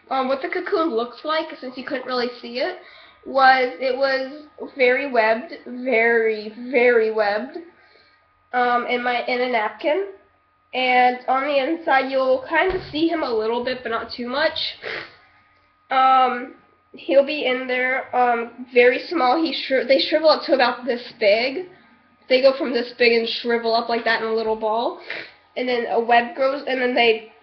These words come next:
spin a web around them, and then they release this, um, yellow powder to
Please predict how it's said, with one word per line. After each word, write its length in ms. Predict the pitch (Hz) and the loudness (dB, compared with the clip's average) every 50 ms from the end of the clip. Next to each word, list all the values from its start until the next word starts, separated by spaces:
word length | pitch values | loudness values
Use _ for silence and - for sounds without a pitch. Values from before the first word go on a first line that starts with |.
| - 220 | -20 -20
spin 360 | - - - - 262 247 240 | -18 -18 -4 0 0 2 2
a 100 | 240 233 | 2 4
web 200 | 226 226 233 247 | 4 2 2 0
around 380 | 262 269 277 277 285 294 311 | 0 0 0 0 0 -2 -2
them, 160 | 330 311 311 294 | -2 -2 -2 -4
and 160 | 262 254 254 | -4 -2 0
then 300 | 247 247 247 254 311 302 - 359 - - 302 - | 2 2 2 0 -2 -6 -8 -12 -12 -12 -2 2
they 360 | 285 269 262 262 254 240 254 254 | 2 4 4 2 -2 -6 -4 -4
release 440 | 269 262 269 277 320 359 370 - - | -4 -4 -2 -2 -4 -4 -4 -8 -8
this, 360 | 330 269 254 247 - - - 285 - - | -4 -2 -2 -2 -4 -6 -8 -8 -4 0
um, 420 | - 233 233 226 226 226 240 - - - - - - - _ _ | 2 4 4 4 4 2 0 -6 -12 -18 -20 -20 -20 -20 _ _
yellow 480 | - 240 247 247 254 262 277 277 269 277 | -6 -2 2 2 4 4 4 4 2 2
powder 800 | - - - 254 220 220 233 233 240 277 302 311 320 349 - - - - - _ _ _ _ _ _ _ _ _ _ _ - - | 0 -4 -2 0 2 2 2 0 0 0 0 0 0 0 -2 -4 -10 -18 -20 _ _ _ _ _ _ _ _ _ _ _ -16 -12
to 500 | - 277 254 247 233 226 220 214 202 214 | -8 -6 -4 0 0 2 2 0 0 -4